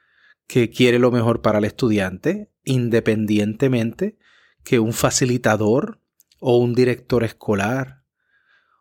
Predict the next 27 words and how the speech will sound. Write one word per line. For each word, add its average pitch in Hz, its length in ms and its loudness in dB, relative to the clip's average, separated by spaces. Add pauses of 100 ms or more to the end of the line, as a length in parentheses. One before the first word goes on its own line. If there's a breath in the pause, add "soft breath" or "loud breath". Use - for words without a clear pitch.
(120)
o 113 220 2
un 127 300 -2
director 117 500 0
regional 123 480 0
o 123 100 2
un 120 140 -2
superintendente 120 1000 -2
de 117 60 0
escuelas 127 480 0
o 110 160 2
un 147 180 0
secretario 143 640 0
de 147 60 4
educación 135 600 -2 (640)
nos 107 260 -2
diga 123 480 0 (380 soft breath)
que 131 140 0
quieren 127 320 0
lo 139 120 2
mejor 135 340 0
para 120 240 0
nuestros 135 480 -2
estudiantes, 160 920 -2 (540 soft breath)
sabemos 156 1000 0 (680)
que 123 220 2
esa 151 260 0
confianza 131 1200 -2